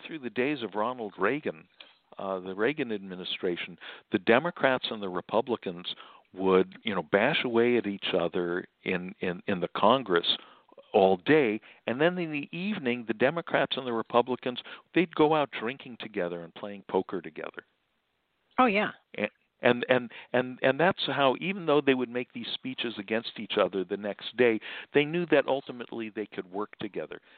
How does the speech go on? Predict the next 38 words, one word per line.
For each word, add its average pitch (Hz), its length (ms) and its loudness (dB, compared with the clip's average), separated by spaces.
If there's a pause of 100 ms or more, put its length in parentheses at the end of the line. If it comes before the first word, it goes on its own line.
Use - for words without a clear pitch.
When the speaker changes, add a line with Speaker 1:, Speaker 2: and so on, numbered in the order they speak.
(120)
Speaker 1:
Now, 127 140 4
that 185 220 0
doesn't 180 280 -6
happen 147 380 -6
anymore. 85 480 -8 (520)
That 127 200 2
doesn't 135 260 0
happen 120 340 -4
anymore. 90 380 -6
They 98 160 0
don't, 117 240 2
it's - 220 -6
like, 92 180 0 (240)
"No, 107 180 4
that's 117 300 4
not 120 240 2 (300)
just 107 240 2 (120)
the 107 60 0
loyal 98 460 2
opposition. 87 580 -6
That's 90 260 -6
the 98 160 -10
enemy, 92 440 -8
and 80 120 -14
we 90 60 -14
can't 92 380 -10
fraternize 85 600 -6
with 85 120 -14
the 90 120 -14
enemy." 87 340 -16 (920)
Speaker 2:
Yeah, 165 360 8
it 220 180 10
Speaker 1:
And, 196 160 8
Speaker 2:
has 269 160 6
Speaker 1:
and, - 80 4
Speaker 2:
gotten 233 280 4 (100)
to 226 100 2
extremes. 180 800 -4